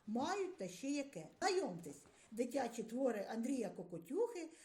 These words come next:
пригодницько-детективного жанру "Гімназист і чорна рука" та "Гімназист і вогнений змій". Захоплюючі,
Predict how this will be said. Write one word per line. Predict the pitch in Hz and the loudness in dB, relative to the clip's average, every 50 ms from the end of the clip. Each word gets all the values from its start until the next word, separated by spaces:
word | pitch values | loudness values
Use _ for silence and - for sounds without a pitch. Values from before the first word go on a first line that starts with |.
| - _ | -14 _
пригодницько-детективного | - 285 339 339 381 440 - - 302 262 - - - 226 - 208 - 214 180 - - 277 359 349 302 311 302 294 - | -2 0 2 2 2 2 2 0 -4 -6 -6 -2 -2 0 0 0 -2 -4 -6 -6 -4 -4 -2 -2 0 0 0 0 -2
жанру | 240 - 214 202 185 170 160 156 - - - _ _ - | -2 -2 -6 -6 -6 -8 -10 -12 -14 -16 -20 _ _ -8
"Гімназист | 202 202 254 285 285 294 320 330 330 381 403 466 453 466 - - - - | -4 -2 2 2 2 2 2 0 0 2 2 2 0 -2 -6 -14 -16 -10
і | - 240 - | -8 -8 -4
чорна | - 262 254 320 - 302 311 302 | 0 0 0 2 2 0 0 0
рука" | 302 320 311 - - 170 151 - - _ _ _ _ | 0 -2 -4 -8 -8 -10 -10 -12 -16 _ _ _ _
та | - 220 | -4 -4
"Гімназист | 202 170 214 208 202 190 175 165 165 220 277 370 392 381 - - - - | -2 -2 -2 -4 -4 -4 -4 -4 -4 -2 -2 -2 -2 -4 -6 -12 -16 -10
і | - 214 | -8 -4
вогнений | 180 180 175 175 180 180 220 247 262 262 240 | -4 -4 -4 -4 -6 -6 -6 -6 -6 -6 -8
змій". | - - 170 156 147 - - - _ _ _ - _ - - - - - | -8 -10 -10 -10 -10 -12 -14 -20 _ _ _ -20 _ -20 -20 -20 -18 -12
Захоплюючі, | - 190 196 262 339 392 - - 359 349 320 - - - 190 175 165 147 - - - - | -6 -2 0 2 0 0 0 0 0 0 0 -2 -4 -6 -8 -8 -8 -8 -10 -12 -14 -14